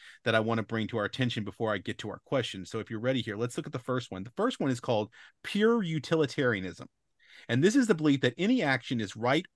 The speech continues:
and defensible if it brings about the largest amount of good for the largest amount of people.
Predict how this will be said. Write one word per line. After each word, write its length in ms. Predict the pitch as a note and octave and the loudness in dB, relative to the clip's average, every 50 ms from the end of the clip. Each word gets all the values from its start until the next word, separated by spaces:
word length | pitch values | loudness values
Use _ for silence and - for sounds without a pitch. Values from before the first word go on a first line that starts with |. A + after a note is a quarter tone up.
| - | -4
and 240 | C3 C#3 E3 F#3+ F#3+ | 0 0 0 0 0
defensible 640 | G3 E3+ - F#3+ F#3+ F#3 - - B2 A2 G#2 - _ - | -2 -2 -2 -2 -2 -2 -4 -4 -6 -6 -6 -6 _ -2
if 180 | - G3+ G#3+ - | 0 0 0 0
it 120 | B3 - _ | -6 -12 _
brings 320 | - D#3 D#3+ E3 D#3 C3+ E3 | -2 0 0 0 0 -2 -2
about 340 | C3 B2 A2 G#2 G#2 - | 0 2 2 2 2 0
the 80 | - A#2+ | -2 -2
largest 640 | G#2 G#2+ A2+ A#2+ C3 B2+ - D3+ C#3+ - - - _ _ _ _ _ _ - _ - | -2 0 2 2 2 0 0 -6 -8 -8 -10 -14 _ _ _ _ _ _ -20 _ -2
amount 360 | A#2 A#2 A#2 A2 A2+ A#2+ - - | 0 2 4 4 2 2 0 -4
of 160 | B2 G#2+ - _ | -6 -6 -6 _
good 340 | - D3 C#3 B2+ A2+ A2 A2 | 4 6 6 6 6 4 2
for 80 | - A#2+ | -6 -8
the 120 | A2+ A2 | -8 -6
largest 420 | G#2+ G#2+ G#2 G2+ G2+ G2 - - | -4 0 0 0 0 -2 -4 -8
amount 280 | A2+ G2+ F#2+ F#2 F#2+ - _ | -6 -4 -4 -4 -6 -8 _
of 100 | - - - | -18 -16 -8
people. 380 | - F#3+ D#3+ - G2 D2 - | -6 -6 -6 -4 -8 -14 -14